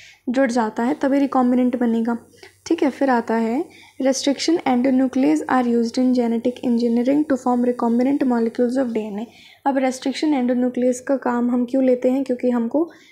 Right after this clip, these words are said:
recombinant डीएनए के molecules बनाने होते हैं, जिसके अंदर which are composed of D N A from different sources, जिसके अंदर अलग-अलग sources, अलग-अलग जीनोम के डीएनए composed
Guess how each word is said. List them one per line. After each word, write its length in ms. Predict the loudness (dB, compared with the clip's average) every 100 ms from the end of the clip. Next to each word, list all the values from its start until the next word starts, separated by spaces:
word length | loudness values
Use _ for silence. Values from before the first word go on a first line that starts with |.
| -6
recombinant 640 | -4 -2 0 0 0 0 0
डीएनए 360 | -2 -2 -4
के 120 | -2
molecules 540 | 0 0 -2 -2 -4 -2
बनाने 340 | 0 2 4
होते 240 | 4 2 2
हैं, 180 | 0 0 -6 -20 -12 -2
जिसके 380 | -2 -2 -2 0
अंदर 300 | 2 2 0
which 200 | 0 0
are 100 | 0 0
composed 440 | -2 0 0 0
of 160 | -2 0
D 120 | 2 2
N 100 | 2
A 100 | 0 0
from 240 | 0 0
different 420 | -2 -4 -2 -2 0
sources, 300 | -2 -2 -4
जिसके 340 | -4 -6 -4
अंदर 200 | -2 -2
अलग-अलग 580 | -2 -2 -2 -2 -2 -4
sources, 580 | -6 -6 -6 -6 -6 -4
अलग-अलग 460 | -4 -2 -4 -4 -6
जीनोम 400 | -2 0 0 0
के 160 | -2
डीएनए 440 | -4 -4 -2 -2 -4 -10 -20 -14 -4
composed 540 | -2 2 2 0 -4